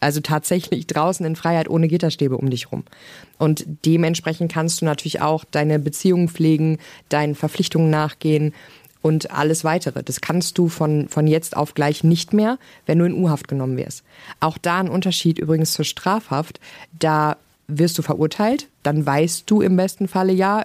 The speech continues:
ich muss jetzt drei Jahre ins Gefängnis. Du kannst gewisse Vorkehrungen treffen und bekommst dann schriftlich mitgeteilt, wann du ins Gefängnis gehen musst. Du bist nicht von jetzt auf gleich im Polizeiauto und verschwunden.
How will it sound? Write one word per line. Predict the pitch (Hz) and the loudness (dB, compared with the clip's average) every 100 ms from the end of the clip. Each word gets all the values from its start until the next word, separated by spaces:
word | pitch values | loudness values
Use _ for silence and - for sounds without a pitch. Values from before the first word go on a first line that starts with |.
| - | -4
ich | 147 - | -4 0
muss | 170 165 | 2 0
jetzt | 147 - | -2 -2
drei | 147 151 | 0 2
Jahre | 147 | 2
ins | 147 147 | 0 0
Gefängnis. | 156 147 160 247 - - - - | -2 0 2 0 -4 -18 -20 -6
Du | 160 | -2
kannst | 170 185 202 | 0 0 0
gewisse | 175 160 165 | 0 0 -2
Vorkehrungen | 156 - 156 170 202 190 196 | -4 0 0 2 2 2 0
treffen | - 202 233 226 | 0 -2 0 2
und | 170 | 2
bekommst | 160 - 165 165 | 2 0 -2 -2
dann | 151 165 | 0 0
schriftlich | 185 185 - 165 | 0 -2 -2 0
mitgeteilt, | 185 - 190 185 190 190 | 0 0 -2 0 -2 -2
wann | - 147 156 180 180 160 | -6 -2 2 2 2 2
du | 170 175 | 4 4
ins | 165 165 | 0 -2
Gefängnis | 165 165 170 165 | -2 0 2 2
gehen | 202 190 143 | 2 2 0
musst. | - - - - - _ | -8 -14 -20 -20 -20 _
Du | - | -2
bist | 160 170 - | 0 0 2
nicht | 190 214 - | 4 4 0
von | 196 190 | -2 0
jetzt | 180 - | -2 -2
auf | 175 170 | -6 -2
gleich | 165 170 185 | -2 0 -2
im | 175 | -4
Polizeiauto | 165 165 160 165 156 82 165 - | -2 -2 -2 -4 -4 -2 -2 -2
und | 165 - 160 | -2 0 0
verschwunden. | 160 - 156 147 | 0 -2 -4 -6